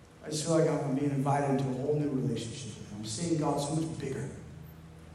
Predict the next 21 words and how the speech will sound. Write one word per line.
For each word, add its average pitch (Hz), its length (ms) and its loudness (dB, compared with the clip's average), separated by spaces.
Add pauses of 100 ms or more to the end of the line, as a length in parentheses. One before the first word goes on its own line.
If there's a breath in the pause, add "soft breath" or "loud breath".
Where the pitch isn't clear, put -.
(160)
and 139 100 -12
so 165 160 -2
much 165 200 4
more 160 180 4
magnified 110 640 0 (460)
and 143 100 -8
so 165 180 0
much 165 260 4
more 151 140 2
important 127 520 -4 (1400)
than 127 160 -6
I 123 40 -6
think 117 180 -6
I - 40 -6
ever 110 180 -4
did - 20 -4
before." 98 220 -6 (4000)
What's - 140 -8
God 135 200 -2
teaching 127 280 -2
you 107 100 -2